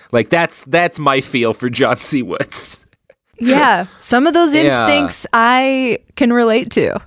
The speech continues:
Speaker 2: <laughs>
Speaker 1: Yeah. Yeah. Yeah, it's a fascinating tale, and it's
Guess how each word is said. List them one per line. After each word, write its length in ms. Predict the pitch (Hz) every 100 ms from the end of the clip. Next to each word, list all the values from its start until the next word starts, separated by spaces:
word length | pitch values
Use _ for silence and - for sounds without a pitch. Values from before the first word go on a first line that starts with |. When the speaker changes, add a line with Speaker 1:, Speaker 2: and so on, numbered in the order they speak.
| _ -
Speaker 2:
<laughs> 80 | - - - - - 277
Speaker 1:
Yeah. 340 | - 440 440 294 - - - - - -
Yeah. 380 | - 427 453 349 - _ - _ _ - - -
Yeah, 320 | 220 294 190
it's 240 | 165 208
a 40 | 226
fascinating 760 | - 185 190 196 180 175 165
tale, 480 | - 131 135 135 131 -
and 420 | 135 127 123 120 - _ _ _ _ _ _ -
it's 460 | 147 - - -